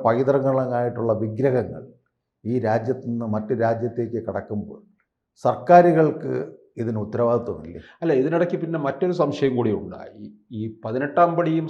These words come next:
Speaker 2: സ്വർണം പൊതിഞ്ഞിരിക്കുന്നതാണ്.
Speaker 1: അതെ.
Speaker 2: കാരണം മുമ്പ് ഇത്, ഉം, പിന്നെ കല്ലിൽ തീർത്തതാണ്.
Speaker 1: അതെ.
Speaker 2: കാലങ്ങളായി ഇത്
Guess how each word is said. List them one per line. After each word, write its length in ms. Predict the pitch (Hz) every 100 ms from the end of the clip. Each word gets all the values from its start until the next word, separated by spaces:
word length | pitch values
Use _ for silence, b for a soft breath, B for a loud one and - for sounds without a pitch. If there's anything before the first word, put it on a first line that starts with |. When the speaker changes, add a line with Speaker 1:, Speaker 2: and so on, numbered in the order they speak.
| -
Speaker 2:
സ്വർണം 320 | 127 131 143
പൊതിഞ്ഞിരിക്കുന്നതാണ്. 800 | 120 110 110 104 - 87 69 - _ _ _
Speaker 1:
അതെ. 140 | 120 - - -
Speaker 2:
കാരണം 240 | 104 123 123
മുമ്പ് 220 | 131 147 165
ഇത്, 120 | 160 160 151 113 98
ഉം, 120 | 117 110
പിന്നെ 320 | 110 104 104 98 73 - - _ - - - _ -
കല്ലിൽ 260 | 147 170 165 -
തീർത്തതാണ്. 500 | 135 - - 71 - 131
Speaker 1:
അതെ. 140 | 98 - -
Speaker 2:
കാലങ്ങളായി 760 | 127 139 160 165 151 143 143 147 143 147 131
ഇത് 140 | 123